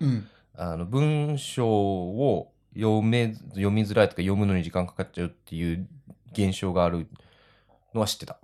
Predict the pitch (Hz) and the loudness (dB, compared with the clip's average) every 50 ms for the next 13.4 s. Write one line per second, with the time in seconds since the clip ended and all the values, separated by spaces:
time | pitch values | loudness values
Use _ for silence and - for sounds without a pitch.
0 | - _ _ _ _ _ _ _ _ _ - 135 139 139 135 127 113 107 - - | -20 _ _ _ _ _ _ _ _ _ 2 6 6 6 6 6 4 0 -4 -12
1 | _ _ _ _ - - _ _ - - 127 127 107 117 123 131 165 170 196 208 | _ _ _ _ -20 -20 _ _ -2 2 2 2 4 4 4 4 4 4 4 4
2 | 220 226 220 220 - 220 208 196 180 135 98 - - _ _ _ _ _ _ _ | 4 4 4 4 4 6 8 8 8 6 4 0 -6 _ _ _ _ _ _ _
3 | _ _ _ _ _ _ _ _ _ _ _ _ _ _ _ _ _ _ _ _ | _ _ _ _ _ _ _ _ _ _ _ _ _ _ _ _ _ _ _ _
4 | _ _ _ _ _ _ - 143 139 135 - 143 127 143 131 110 101 98 90 92 | _ _ _ _ _ _ -2 -2 0 0 0 0 2 2 2 2 2 0 0 -2
5 | 90 90 98 - - _ _ - 123 117 - - 160 175 170 165 170 165 151 151 | -4 -6 -8 -12 -18 _ _ -6 -4 -4 -2 0 2 4 4 6 6 4 4 2
6 | 147 - 165 147 117 98 90 - - _ _ - 123 139 135 120 107 - - - | 4 6 8 10 10 8 6 2 -6 _ _ 0 2 4 4 4 2 0 -6 -10
7 | 98 92 107 131 143 151 160 165 160 143 135 - 143 135 123 127 104 - - 87 | 0 6 6 8 8 8 8 6 6 6 4 2 0 -2 -2 -4 -6 -4 -4 -2
8 | 90 90 85 62 57 - - _ _ _ _ _ _ _ _ _ _ _ _ _ | -2 -2 -4 -6 -10 -14 -20 _ _ _ _ _ _ _ _ _ _ _ _ _
9 | _ _ _ - 127 123 117 - - 120 117 117 110 113 110 - - 110 98 - | _ _ _ -4 -4 -2 -2 -2 -4 -2 -2 0 0 -2 -2 -4 -6 -8 -6 -6
10 | - - 87 73 71 - - _ _ _ _ - 101 98 90 - - - 98 101 | -6 -8 -8 -10 -12 -12 -14 _ _ _ _ -4 -2 -2 -2 -2 -2 0 0 2
11 | 110 127 123 107 95 - - - _ _ _ _ _ _ _ - 107 120 147 160 | 2 2 2 2 0 -4 -10 -20 _ _ _ _ _ _ _ -6 0 4 4 6
12 | 175 226 240 175 - - 135 127 117 - 117 117 110 107 95 92 95 101 104 101 | 6 4 4 4 2 2 0 0 2 2 2 2 2 2 0 0 0 2 2 0
13 | 95 80 73 76 - - - | 0 -2 -4 -8 -12 -16 -20